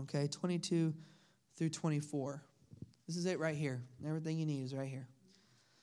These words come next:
So Abram said to the king of Sodom, "I have raised my hand in an oath to Yahweh God Most High,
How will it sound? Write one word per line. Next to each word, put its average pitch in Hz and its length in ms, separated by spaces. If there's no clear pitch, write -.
So 214 220
Abram 330 460
said 285 400
to 254 100
the 233 140
king 254 360
of 208 120
Sodom, 214 420
"I 240 160
have 254 300
raised 330 420
my 294 200
hand 233 400
in 226 100
an 208 220
oath 254 340
to 214 120
Yahweh 226 580
God 156 420
Most 196 320
High, 135 400